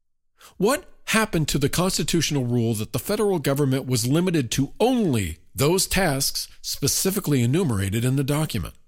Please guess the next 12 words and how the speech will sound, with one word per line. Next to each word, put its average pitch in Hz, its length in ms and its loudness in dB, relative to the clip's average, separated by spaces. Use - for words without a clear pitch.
Of 143 180 2
all 220 500 2
the 190 100 0
things 175 380 0
that 156 120 -2
the 143 80 0
federal 160 420 0
government 127 440 2
is 117 160 2
involved 113 460 0
in 117 180 2
today, 98 460 -2